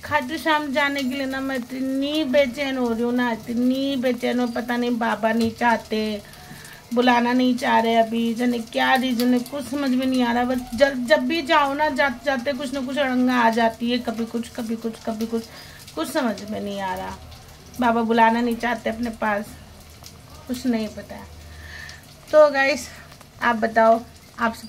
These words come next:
कैसे हैं? आपका खाना वाना बन गया? तो guys, मैं बना रही हूँ आज कटहल की सब्जी। तो कटहल में प्याज ना हो, टमाटर ना हो, तो प्याज बिना कटहल अच्छे से बनता नहीं है,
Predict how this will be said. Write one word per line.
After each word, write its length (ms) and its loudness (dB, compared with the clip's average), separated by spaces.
कैसे 260 -4
हैं? 80 -4
आपका 180 -6
खाना 240 -2
वाना 160 0
बन 160 -4
गया? 140 -8
तो 100 4
guys, 260 6
मैं 120 0
बना 240 2
रही 140 -2
हूँ 360 0
आज 640 -4
कटहल 540 -4
की 200 -8
सब्जी। 680 -8
तो 120 0
कटहल 360 -4
में 260 -2
प्याज 640 0
ना 180 -4
हो, 200 -2
टमाटर 480 -2
ना 180 -2
हो, 280 0
तो 160 -12
प्याज 300 -2
बिना 180 -2
कटहल 360 -6
अच्छे 200 -6
से 120 -6
बनता 400 -6
नहीं 260 -14
है, 80 -6